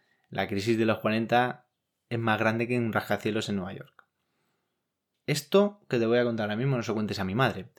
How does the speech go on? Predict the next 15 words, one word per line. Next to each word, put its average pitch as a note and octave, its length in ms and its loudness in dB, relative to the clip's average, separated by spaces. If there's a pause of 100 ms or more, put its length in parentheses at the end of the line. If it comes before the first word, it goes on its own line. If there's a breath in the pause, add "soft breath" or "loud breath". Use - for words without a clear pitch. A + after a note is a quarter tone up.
(240 loud breath)
pero G#2 140 -6
yo B2+ 140 4
cuando E3 180 4
inicié C3+ 320 2
el C3+ 60 -2
camino, C3 440 2
la G#2+ 100 -10
aventura G2 360 -2
del A2+ 80 0
camino A2 280 -2
desde G2 180 -4
mi G2 120 -4
casa - 520 -10
hasta - 200 -12
Finisterre, - 580 -4